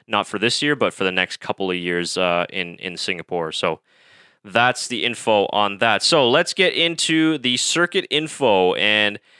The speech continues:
this is not one of the longest circuits on the corner, but you got twenty-three corners.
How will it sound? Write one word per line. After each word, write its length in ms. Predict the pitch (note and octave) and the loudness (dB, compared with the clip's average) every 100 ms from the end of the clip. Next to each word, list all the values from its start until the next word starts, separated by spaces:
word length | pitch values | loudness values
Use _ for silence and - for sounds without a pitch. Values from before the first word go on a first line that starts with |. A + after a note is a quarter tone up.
| _ _ | _ _
this 260 | A#2 F#3 G3+ | -2 0 2
is 260 | F#3 D#3+ | 2 2
not 240 | B2+ D#3+ G#3+ | 0 0 2
one 120 | A#3 | 0
of 80 | G#3 | 2
the 100 | D#3 | 0
longest 520 | C#3+ C#3+ D#3 D3+ - | 2 2 2 0 -2
circuits 380 | - D3 D3 - | -2 -2 -2 -4
on 200 | F#2+ B2 | -4 -4
the 80 | A#2 | -4
corner, 400 | - A#2 A#2 A2 | -2 0 0 0
but 140 | G#2+ | -2
you 100 | C3 | -2
got 220 | D3+ B2+ - | -2 -2 -4
twenty-three 500 | D#3 F3 - D3 C3 | -4 -4 -4 -8 -8
corners. 580 | - B2+ G#2 E2 - | -6 -4 -4 -6 -8